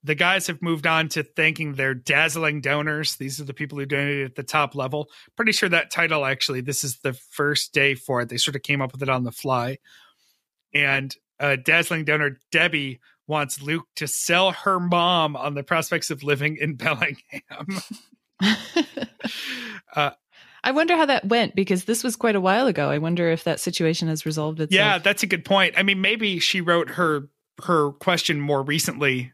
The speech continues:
Speaker 1: I know some people got the email asking for what they wanted to do with their blurb way back when. Like, I got mine in
Speaker 2: Mm-hmm.
Speaker 1: November, <laughs> so, um,
Speaker 2: Right.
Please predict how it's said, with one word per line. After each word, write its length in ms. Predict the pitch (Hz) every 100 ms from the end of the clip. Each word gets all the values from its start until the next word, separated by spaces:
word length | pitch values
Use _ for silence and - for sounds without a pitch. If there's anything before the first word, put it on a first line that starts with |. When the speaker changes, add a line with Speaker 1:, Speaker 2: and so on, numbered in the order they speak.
| _ _ 143
Speaker 1:
I 100 | 147
know 360 | 143 139 139
some 300 | 127 - 151
people 280 | 139 127 151
got 240 | 143 143 139
the 240 | 127 147
email 340 | 147 143 135 123
asking 460 | 143 147 - 135
for 460 | 127 - 131 120 127 _ _ _ _ _ _
what 160 | 151 139
they 80 | 139
wanted 320 | 143 139 135
to 60 | 131
do 160 | 143
with 140 | 143 143
their 100 | 131
blurb 300 | 135 139 127
way 140 | 135 139
back 300 | 135 127 -
when. 460 | 139 143 127 120 -
Like, 200 | 120 127
I 80 | 143
got 180 | 151 151
mine 200 | 147 147
in 60 | 143
Speaker 2:
Mm-hmm. 80 | 135
Speaker 1:
November, 600 | 175 143 147 127 - 202
<laughs> 0 |
so, 640 | - - 147 160 147 185 _ - - - - - _ _ -
um, 320 | 135 135
Speaker 2:
Right. 100 | 120